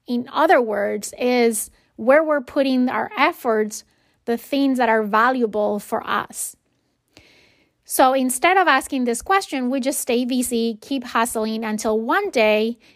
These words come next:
we look at the mirror and we realize that we're not living the life that we want to live, that something is hap-, it's missing, that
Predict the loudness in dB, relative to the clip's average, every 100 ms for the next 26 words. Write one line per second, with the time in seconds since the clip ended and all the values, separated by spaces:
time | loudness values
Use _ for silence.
0 | -8 -4 2 2 2 0 0 0 0 0
1 | 0 0 -4 _ _ _ -6 -2 0 0
2 | -2 -6 -10 -4 -2 0 2 4 2 2
3 | 0 -2 -4 -2 0 2 2 2 2 0
4 | -2 0 0 0 -2 0 0 0 -2 -6
5 | -8 -6 -4 -2 -2 -4 -4 -6 -8 -14
6 | _ -10 -4 -2 -2 -6 -16 -20 _ -12
7 | -10 -8 -4 -2 -2 0 0 -2 -6 -6
8 | -2 -2 -2 -6 -4 -2 0 2 2 -2
9 | -6 -4 -2 -2